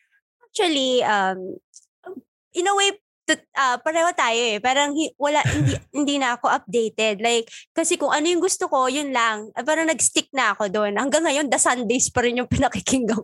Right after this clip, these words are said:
Speaker 1: ko. Plum. Alam mo yun, yung mga favorite ko, no? Radiohead. Na,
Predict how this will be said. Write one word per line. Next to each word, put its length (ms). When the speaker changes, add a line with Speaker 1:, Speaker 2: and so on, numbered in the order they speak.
Speaker 1:
ko. 160
Plum. 800
Alam 240
mo 80
yun, 480
yung 160
mga 240
favorite 560
ko, 480
no? 120
Radiohead. 720
Na, 160